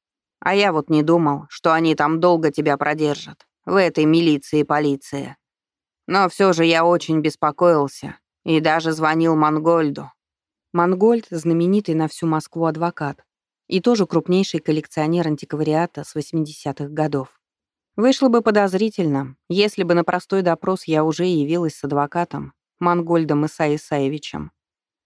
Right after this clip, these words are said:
Яна тряхнула волосами и усмехнулась. Та же кривая усмешка, так не понравившаяся Катя. Но на взгляд Петра Грибова, ювелира. «Вот свет лампы сейчас на твой профиль упал.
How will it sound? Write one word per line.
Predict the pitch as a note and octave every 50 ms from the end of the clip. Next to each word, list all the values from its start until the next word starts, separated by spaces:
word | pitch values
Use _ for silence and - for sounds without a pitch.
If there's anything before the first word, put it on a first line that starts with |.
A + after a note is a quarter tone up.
| _ _ _
Яна | - D#3+ E3 E3 D#3+ D3+
тряхнула | - - E3 - - E3+ D#3+ D#3+ D3+
волосами | C#3+ D3+ C#3+ D3 D3 - - E3+ E3+ E3 D3 C#3+
и | - - D#3
усмехнулась. | D3 D3 - - - D#3 D3 - D#3+ D3+ C#3+ D3 D#3 D3 - - _ _ _ _ _ _ _ _ _ _ _ _ _ _ _ _ _
Та | - A3 A3
же | G3 F3+
кривая | - - F3 E3 F3 F3+ F3 E3+
усмешка, | E3+ F3 - - - G3 F#3 D#3+ - - - D3+ C#3+ D3+ - _ _ _
так | - E3 D#3 -
не | D#3+ D3
понравившаяся | - D#3 D#3+ E3 E3 D#3+ D3+ D3 C#3 - - - D3+ D3 - - D#3+
Катя. | D#3 - E3 C#3+ - - D3 C#3 C#3+ - _ _ _ _ _ _ _ _ _ -
Но | D#3+ E3 F#3+
на | G3+ F#3+ E3
взгляд | D3 D3+ D3+ D3+ D3+ D#3 E3 -
Петра | - D3 - - D3 D3
Грибова, | D3+ D3+ D3+ E3+ E3+ E3+ D3 D3+
ювелира. | C#3+ D3 D#3 C#3+ D#3 D3+ D3+ D#3 D#3 E3 E3 D#3+ D#3 - _ _ _ _ _ _ _ _ _ _ _ _ _ _ _ _ _ _ _ _ _ _
«Вот | - D#3 E3 F3+ F#3 F#3+ E3+
свет | - - F3 F3+ F3 E3+ -
лампы | E3+ E3 E3 E3+ E3+ D#3+ D#3 D#3+
сейчас | C#3+ - D#3+ - - E3+ D#3+ D3+ - -
на | D#3 D3
твой | D3 E3 D#3+ D#3
профиль | D3+ - E3+ F3 F#3 E3+ - D#3+ D3 D3
упал. | C#3 - D3 C#3 C3+ C#3 C3+ -